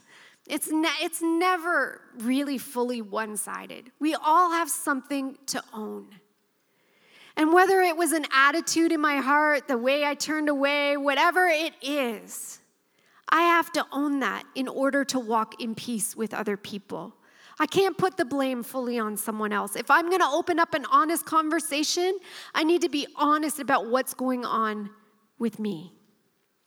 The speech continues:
So I ask God, "Is there any unhealthy thoughts or attitudes out of alignment with you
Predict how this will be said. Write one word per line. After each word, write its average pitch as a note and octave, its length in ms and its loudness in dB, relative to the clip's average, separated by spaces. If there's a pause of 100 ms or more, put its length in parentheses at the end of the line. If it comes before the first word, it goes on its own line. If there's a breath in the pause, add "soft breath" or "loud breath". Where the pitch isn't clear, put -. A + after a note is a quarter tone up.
(420 soft breath)
So - 140 2
I C#4+ 80 6
ask C4+ 360 4
God, C#4+ 220 4
"Is A#3 140 -2
there C#4+ 120 4
any D4 240 0
unhealthy C#4+ 520 2
thoughts D4 500 2
or C#4 320 0
attitudes B3 1000 -2 (440 loud breath)
out D#4+ 200 8
of E4+ 80 4
alignment D4+ 680 2
with C4 180 -2
you A#3+ 640 -2